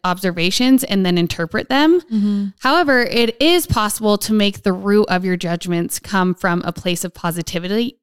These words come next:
Speaker 1: positivity and not such a critical place.
Speaker 2: Yeah.
Speaker 1: So I found, um, this blog, it's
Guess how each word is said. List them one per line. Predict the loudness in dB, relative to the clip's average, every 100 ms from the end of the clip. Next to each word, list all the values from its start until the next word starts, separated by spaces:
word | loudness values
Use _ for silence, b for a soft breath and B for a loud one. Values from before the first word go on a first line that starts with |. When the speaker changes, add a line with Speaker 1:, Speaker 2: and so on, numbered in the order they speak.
| _
Speaker 1:
positivity | -4 -2 0 -2 0 0 2
and | 2
not | 2 2 0
such | -2 -4
a | -6
critical | -12 -4 -4 -2 -6 -10
place. | -16 -20 -20 -20 _
Speaker 2:
Yeah. | -2 0 0 -2 _ _ _ _ _
Speaker 1:
So | -6 0 4 4 4 0 -6 _
I | -4 -2
found, | 0 2 2 0
um, | 0 2 2 0 -2 -2
this | -2 0
blog, | 0 2 2 2 0 -4
it's | -6 -6